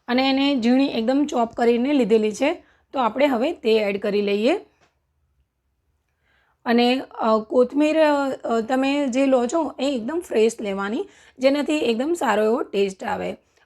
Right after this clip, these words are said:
અને હવે લાસ્ટમાં આપણે થોડીક કસ્તુરી મેથી પણ લેવાની છે. જે કસૂરી મેથી છે એને આ રીતે થોડીક, અ, મસળીને એડ કરવાની. એ પણ totally optional છે, પણ એડ કરવાથી સારો એવો ટેસ્ટ આવશે.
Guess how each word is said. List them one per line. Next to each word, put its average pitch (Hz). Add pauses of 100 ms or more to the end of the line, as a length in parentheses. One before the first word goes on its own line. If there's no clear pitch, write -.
અને 262
હવે 294
લાસ્ટમાં 269
આપણે 277
થોડીક 285
કસ્તુરી 254
મેથી 233
પણ 226
લેવાની 214
છે. 349 (260)
જે 240
કસૂરી 269
મેથી 294
છે 370
એને 269
આ 277
રીતે 262
થોડીક, 277
અ, 233
મસળીને 262
એડ 202
કરવાની. 208 (280)
એ 285
પણ 359
totally 294
optional 277
છે, 339
પણ 254
એડ 233
કરવાથી 233
સારો 202
એવો 233
ટેસ્ટ 190
આવશે. 185